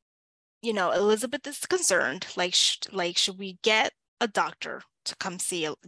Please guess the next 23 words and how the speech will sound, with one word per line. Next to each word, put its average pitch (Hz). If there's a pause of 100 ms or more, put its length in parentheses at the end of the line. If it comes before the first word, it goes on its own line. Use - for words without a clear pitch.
Jane, - (140)
right? 240
'Cause -
she 190
isn't 196
getting 180
any 165
better." - (560)
So 208
they 208
were 196 (400)
debating 247
whether 220
to 214
get 180
a 180
pharmacist 240
or 190
a 190
doctor, 202
doctor 190
from 175
town. 175